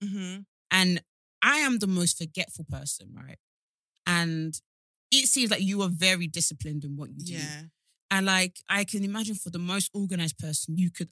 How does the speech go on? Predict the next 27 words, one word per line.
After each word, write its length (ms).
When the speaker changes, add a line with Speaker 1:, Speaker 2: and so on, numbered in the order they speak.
Speaker 2:
actually 320
forget. 460
'Cause 120
I 60
think 160
you 60
said, 220
is 120
it 80
a 20
case 300
of 160
you 140
have 240
to 80
update 300
them 140
where 100
you 140
are? 80
So 140
let's 160
say, 240
I 40
think 120
you 80
said 120